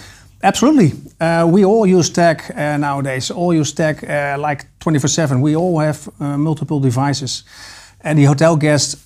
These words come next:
brings multiple devices, uh, in his hotel room. And, uh, if you, if you look at technology, technology is very important as long as it serves a purpose. Uh, we at our company think that, uh, technology is a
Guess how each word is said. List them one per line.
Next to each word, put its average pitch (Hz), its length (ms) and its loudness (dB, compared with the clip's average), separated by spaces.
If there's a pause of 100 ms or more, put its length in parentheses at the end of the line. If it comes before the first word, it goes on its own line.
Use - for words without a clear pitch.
brings 151 380 0
multiple 156 420 0
devices, 139 640 -2 (120)
uh, 143 300 -8
in 151 120 0
his 135 100 0
hotel 139 340 -2
room. 117 400 -10
And, 135 440 -2
uh, 131 220 -2
if 160 220 -4
you, 151 200 0
if 143 120 -4
you 147 60 0
look 151 160 -2
at 147 180 -6 (180)
technology, 156 600 0 (480)
technology 160 400 2
is 135 120 0
very 180 200 4
important 156 580 0 (160)
as - 160 -6
long 170 400 4 (440)
as 135 160 -4
it 143 260 -4
serves 147 300 -4
a 135 40 -4
purpose. 147 600 -6 (180)
Uh, 143 580 -10
we 175 160 2
at 165 60 -2
our 170 240 -2
company 151 480 0
think 139 360 -4
that, 139 320 -10 (640)
uh, 135 280 -4
technology 143 680 4
is 135 200 -4
a 131 180 0